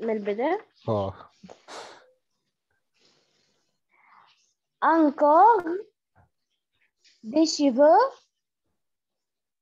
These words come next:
Speaker 1: une tête, un œil, des yeux, une oreille, un nez, un front,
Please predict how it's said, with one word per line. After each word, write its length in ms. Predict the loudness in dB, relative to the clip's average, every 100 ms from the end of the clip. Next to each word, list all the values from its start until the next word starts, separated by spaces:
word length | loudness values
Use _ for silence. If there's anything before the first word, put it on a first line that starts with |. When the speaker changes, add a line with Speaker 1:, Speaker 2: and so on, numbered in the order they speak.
| _
Speaker 1:
une 340 | 0 2 2
tête, 680 | 2 2 2 -4 _ _ -16 -16 _ _ _ _ _ _ _ _ _ _ _ _
un 280 | -2 0 2
œil, 540 | 4 4 2 -2 -8 -12 _ _ _ _ _ _ _ _ _ _ _ _ _
des 260 | -4 -2 -2 -4 -8
yeux, 280 | -4 -2 -2 -4 _ _ _ _ _ -20 _ _ _ _ _ _ _ _ _ _ _ _
une 220 | -2 0
oreille, 680 | 0 2 4 4 2 -2 -10 -14 _ _ _ _ _ _ _ _ _ _ _ _ _ _ -2
un 160 | 4 6 8 6
nez, 280 | 6 4 2 0 _ _ _ _ _ _ _ _ _ _ _ -2
un 120 | 0 -2 -6
front, 400 | -2 2 2